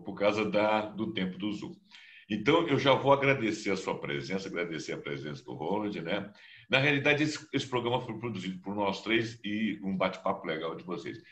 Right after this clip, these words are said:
Eu queria que você finalizasse complementando alguma coisa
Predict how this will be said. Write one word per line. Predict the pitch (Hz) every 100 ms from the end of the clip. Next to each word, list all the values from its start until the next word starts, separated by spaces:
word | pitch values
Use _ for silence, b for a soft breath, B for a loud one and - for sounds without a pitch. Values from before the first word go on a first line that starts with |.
| b
Eu | 127
queria | 151 156
que |
você | 151 135 139
finalizasse | 123 117 98 85 101
complementando | - 101 95 90 76 82 82
alguma | 80 78 71
coisa | - 85 82 80